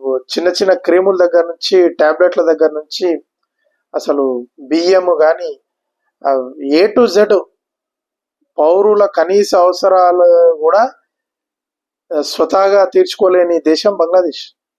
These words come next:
ప్రతి విషయంలో భారత్పై ఆధారపడ్డ దేశం బంగ్లాదేశ్.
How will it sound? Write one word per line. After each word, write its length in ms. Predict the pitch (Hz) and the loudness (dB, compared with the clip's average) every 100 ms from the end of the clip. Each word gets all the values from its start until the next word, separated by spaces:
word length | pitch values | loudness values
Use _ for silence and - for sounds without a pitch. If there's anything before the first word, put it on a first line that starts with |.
| _ _ _ _ _ _ _ _ _ _ _ _ _ 185 | _ _ _ _ _ _ _ _ _ _ _ _ _ -10
ప్రతి 320 | 185 254 233 | -4 0 0
విషయంలో 440 | 214 - 240 233 | 0 2 2 2
భారత్పై 540 | 226 180 202 - 220 208 | 2 2 0 0 2 4
ఆధారపడ్డ 520 | 175 190 190 196 190 180 165 - | 4 0 0 0 2 2 2 -2
దేశం 280 | 160 - 156 | -4 -2 -6
బంగ్లాదేశ్. 580 | 127 131 131 120 - | -6 -4 -4 -6 -16